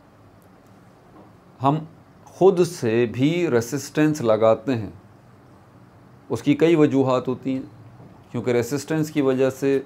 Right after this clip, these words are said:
flow of current जो है वो disturb होता है, और flow of current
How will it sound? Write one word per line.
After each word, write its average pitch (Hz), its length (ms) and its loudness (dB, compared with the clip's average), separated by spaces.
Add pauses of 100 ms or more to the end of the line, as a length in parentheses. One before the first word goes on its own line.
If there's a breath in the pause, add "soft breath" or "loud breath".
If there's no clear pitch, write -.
(400 loud breath)
flow 147 260 4
of 139 220 2
current 139 260 2
जो 131 160 0
है 123 120 0
वो 127 140 0
disturb 123 460 -2
होता 123 320 -4
है, 123 80 -8 (1080)
और 117 220 2
flow 135 300 4
of 131 200 2
current 135 420 0